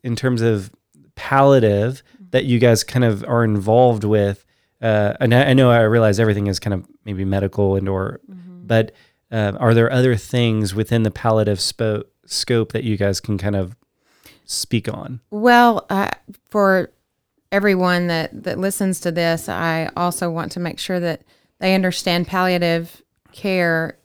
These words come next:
Speaker 2: can be different for
Speaker 1: Yeah.
Speaker 2: everyone.
Speaker 1: Okay.
Speaker 2: Uh, it, it's not an inclusive program that everybody practices in the same way or in the
Speaker 1: Okay.
Speaker 2: same manner.
Speaker 1: Yeah.
Speaker 2: Some are more focused on pain management.
Speaker 1: Okay.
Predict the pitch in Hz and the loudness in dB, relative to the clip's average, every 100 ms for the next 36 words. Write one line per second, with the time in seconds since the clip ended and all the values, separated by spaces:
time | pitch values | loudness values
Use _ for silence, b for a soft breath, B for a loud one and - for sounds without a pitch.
0 | _ - 185 170 165 180 - 175 156 - | _ -4 -2 -2 -2 -4 -4 -6 -6 -8
1 | - - _ _ _ _ _ - 190 170 | -14 -14 _ _ _ _ _ -2 2 4
2 | 170 170 156 151 156 185 - 135 147 - | 4 0 -2 -2 -4 -6 -2 2 2 0
3 | 185 175 165 - 180 - - _ _ _ | -4 -2 -2 -2 -4 -6 -14 _ _ _
4 | 185 185 208 196 196 190 185 202 185 185 | -8 -4 0 2 2 0 -2 -2 -2 -4
5 | 170 196 175 165 165 160 165 170 160 160 | -4 -4 -2 0 0 0 -2 0 -2 0
6 | 156 160 - 180 175 185 - 175 185 180 | 0 -2 -2 -2 -2 -6 -6 -6 -4 -4
7 | 175 - 165 165 170 165 175 165 - 87 | -4 -4 -6 -4 -4 -4 -2 -2 -4 -6
8 | 131 170 139 170 165 160 151 156 160 185 | -6 -2 2 2 0 -4 -4 -4 -6 -6
9 | 180 196 110 - 202 190 185 185 185 175 | -2 -2 -2 -4 0 2 2 0 -2 0
10 | 180 170 170 170 170 175 190 165 160 156 | -2 -2 -4 -4 -4 -4 -4 -4 -4 -4
11 | 165 175 180 180 - _ - 113 117 156 | -6 -6 -6 -6 -8 _ -4 0 2 2